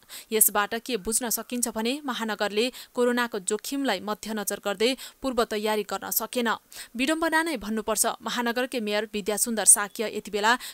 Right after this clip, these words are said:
कोरोना संक्रमण भएर होटल आइसोलेसनमा बसेका छन्। त्यो पनि सम्भवतः देशकै महँगो फाइभ स्टार होटल सोल्टी क्राउन प्लाजामा।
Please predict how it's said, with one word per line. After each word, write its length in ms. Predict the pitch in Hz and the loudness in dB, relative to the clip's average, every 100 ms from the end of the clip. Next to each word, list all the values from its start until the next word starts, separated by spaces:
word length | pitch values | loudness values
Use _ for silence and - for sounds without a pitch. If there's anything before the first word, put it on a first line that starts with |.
| - | -4
कोरोना 320 | 262 285 311 | -2 0 0
संक्रमण 600 | - 240 214 247 233 208 | -2 -4 -2 0 2 0
भएर 300 | - 214 190 247 - - - | 0 -2 2 0 0 -6 -4
होटल 340 | 254 269 285 - - | 0 2 0 -6 0
आइसोलेसनमा 680 | 240 254 - 277 233 220 185 | 2 4 4 4 2 0 -4
बसेका 400 | 180 185 - 220 | -2 -2 -2 0
छन्। 200 | 214 240 - - _ | 0 0 -6 -16 _
त्यो 120 | 254 | 0
पनि 280 | 254 269 320 - | 2 2 2 0
सम्भवतः 500 | - 240 240 233 202 | 2 4 4 4 0
देशकै 500 | 180 247 277 - 220 | 0 2 4 4 2
महँगो 460 | 208 220 285 226 | 0 -2 0 0
फाइभ 300 | - 226 208 | 0 0 4
स्टार 260 | 202 226 196 | 4 4 2
होटल 360 | 214 220 233 247 - - | -2 0 0 0 -4 0
सोल्टी 480 | - 277 247 240 | 2 2 0 -2
क्राउन 340 | 196 - 214 202 | -2 -2 -2 -2
प्लाजामा। 600 | 208 196 196 214 214 | -4 -2 0 2 0